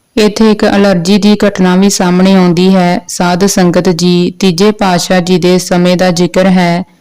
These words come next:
ਇੱਕ ਗੁਰਸਿੱਖ ਗੁਰੂ ਸਾਹਿਬਾਂ ਜੀ ਦੇ ਦਰਸ਼ਨ ਕਰਨ ਦੇ ਲਈ, ਸੇਵਾ ਕਰਨ ਦੇ ਲਈ ਆਇਆ। ਉਹ ਆਪਣੇ ਇਲਾਕੇ ਦੀ ਸੰਗਤ ਨੂੰ ਵੀ ਗੁਰੂ ਮਹਾਰਾਜ ਜੀ ਦੇ ਦਰਸ਼ਨ ਕਰਨ ਦੇ ਲਈ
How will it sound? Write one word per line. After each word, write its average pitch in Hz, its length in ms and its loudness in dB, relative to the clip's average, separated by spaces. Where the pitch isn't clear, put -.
ਇੱਕ 226 260 0
ਗੁਰਸਿੱਖ 196 720 0
ਗੁਰੂ 185 440 2
ਸਾਹਿਬਾਂ 185 540 0
ਜੀ 180 180 0
ਦੇ 180 180 2
ਦਰਸ਼ਨ 180 420 0
ਕਰਨ 180 340 0
ਦੇ 185 140 2
ਲਈ, 175 340 2
ਸੇਵਾ 185 460 0
ਕਰਨ 185 340 0
ਦੇ 196 120 2
ਲਈ 180 340 2
ਆਇਆ। 170 420 -2
ਉਹ 233 140 2
ਆਪਣੇ 208 460 2
ਇਲਾਕੇ 190 400 0
ਦੀ 196 160 2
ਸੰਗਤ 180 400 0
ਨੂੰ 185 220 4
ਵੀ 180 180 2
ਗੁਰੂ 190 400 2
ਮਹਾਰਾਜ 180 600 0
ਜੀ 180 140 -2
ਦੇ 180 160 0
ਦਰਸ਼ਨ 175 460 0
ਕਰਨ 180 340 0
ਦੇ 180 120 2
ਲਈ 170 340 0